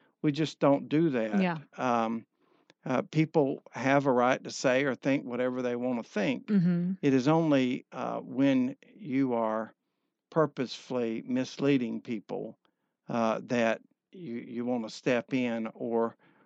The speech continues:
Speaker 1: when you're trying to make it where you can't get a fair trial and we have to move the case.
Speaker 2: So in that case that happened,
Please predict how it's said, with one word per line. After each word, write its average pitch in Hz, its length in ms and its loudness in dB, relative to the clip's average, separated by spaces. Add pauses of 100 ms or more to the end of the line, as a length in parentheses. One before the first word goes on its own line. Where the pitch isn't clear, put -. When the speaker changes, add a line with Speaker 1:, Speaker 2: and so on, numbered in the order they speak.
(180)
Speaker 1:
when 135 220 8
you're 123 120 4
trying 139 500 4
to 123 140 -6
make 120 320 -4
it 117 100 -6
where 113 460 -4 (120)
you 123 340 -10
can't 147 360 0
get 120 160 -4
a 104 40 -10
fair 110 280 -6
trial 107 580 -8
and 113 160 -6
we 120 140 -4
have 123 300 -2
to 117 80 -4
move 117 340 -2
the 110 100 -8
case. - 400 -8
Speaker 2:
So 254 440 2
in 254 240 6
that 285 240 6
case 240 580 2
that 208 260 2
happened, 202 540 4